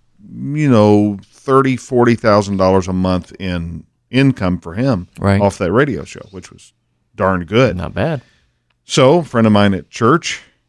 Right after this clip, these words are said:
Speaker 1: asked me one day what I was doing, and I said, "Well, I'm still doing the consulting for car dealerships and radio stations, and now I'm doing a financial planning radio show." And he's like, "What?"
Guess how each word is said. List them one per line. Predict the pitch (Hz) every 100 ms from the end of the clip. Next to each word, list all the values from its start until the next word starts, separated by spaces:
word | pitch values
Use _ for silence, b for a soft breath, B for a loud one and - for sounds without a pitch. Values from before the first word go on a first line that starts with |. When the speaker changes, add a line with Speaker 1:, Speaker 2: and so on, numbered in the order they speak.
| _
Speaker 1:
asked | 107 104 -
me | 101
one | 101 95
day | 92 117
what | 113 92
I |
was | 87 90
doing, | 104 131
and | 113
I | 95
said, | -
"Well, | 98
I'm | 98
still | - 107
doing | 104 101 92
the |
consulting | 87 101 - 110 104 107 101
for | 107
car | - 98
dealerships | 92 92 92 - 131 -
and | 90
radio | 90 90 90
stations, | - 95 95 135 117
and | 104
now | 90
I'm | 92 104
doing | 92 101
a |
financial | 95 95 92 87
planning | 101 90 90 98
radio | 165 160 85
show." | - 85
And | 82
he's | 82
like, | 85 -
"What?" | - 98 113 139 - 101 117 160